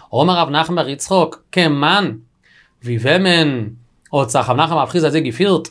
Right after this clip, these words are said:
כרב מאיר. וואס איז רב מאיר? עס איז דא מחלוקת אין גמרא בבא קמא. ווי ווערט א שור המועד,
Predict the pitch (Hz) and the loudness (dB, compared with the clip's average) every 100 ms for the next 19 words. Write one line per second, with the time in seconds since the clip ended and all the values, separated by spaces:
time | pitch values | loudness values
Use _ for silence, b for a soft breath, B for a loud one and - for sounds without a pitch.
0 | _ - 180 175 175 151 151 143 139 143 | _ 0 2 4 2 2 2 2 0 -4
1 | 147 _ _ b b b 131 175 185 165 | -16 _ _ b b b -2 0 2 0
2 | 147 131 143 - _ _ _ - 185 190 | 0 -4 -6 -10 _ _ _ -2 0 0
3 | 151 180 196 165 156 156 160 160 165 190 | 0 -2 2 4 4 2 0 2 4 4
4 | 175 170 147 135 107 - _ _ _ _ | 2 2 0 -2 -6 -14 _ _ _ _
5 | b b b b - 123 226 170 214 196 | b b b b -6 0 0 4 4 4
6 | 196 - 147 147 208 214 196 202 202 180 | 0 -4 -2 0 0 2 2 2 0 -2